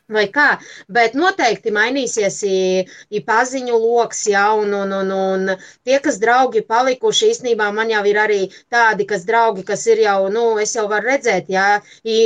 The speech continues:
i aizdevuši naudu, palikuši draugi, ja, un, un, un, un nekādas ietekmes nav, ja. Tā kā, nu, tas ir, ā,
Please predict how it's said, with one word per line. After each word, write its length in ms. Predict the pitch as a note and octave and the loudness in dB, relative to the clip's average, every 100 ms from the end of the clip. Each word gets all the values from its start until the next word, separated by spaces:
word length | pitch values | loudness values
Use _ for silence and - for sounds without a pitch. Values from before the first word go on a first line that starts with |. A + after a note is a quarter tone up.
| G#3+ | 4
i 160 | A3+ A3+ | 2 0
aizdevuši 600 | A3+ A#3 A3 G#3+ G#3 - | 2 2 0 0 0 -2
naudu, 400 | G#3+ A#3 A#3 G#3+ | -2 0 2 0
palikuši 480 | A3 C#4+ C#4+ A3+ F#3+ | 0 0 0 -4 -6
draugi, 480 | F3 G3 F#3 F3 E3+ F3+ | -2 0 2 0 -2 0
ja, 160 | F3+ | 2
un, 160 | F#3+ F#3+ | 0 -2
un, 140 | F#3 F#3 | -4 -4
un, 200 | F#3 F#3 F#3 | -4 -4 -6
un 100 | F#3+ | -6
nekādas 460 | F#3+ G#3 F#3 - | -2 0 -2 -2
ietekmes 540 | A3 G3+ F#3 F3 E3 A3 | -2 -2 -4 -10 -10 -4
nav, 260 | B3+ B3+ | -2 0
ja. 220 | F3+ F3 F#3 - - _ | 0 0 -2 -8 -20 _
Tā 180 | G3+ F#3+ | -10 -6
kā, 220 | G#3+ G3 G3 | 0 0 0
nu, 300 | G#3 B3 A#3 | -2 -4 -6
tas 260 | - - | -8 -6
ir, 160 | B3 A3+ | -2 2
ā, 100 | A3 | 2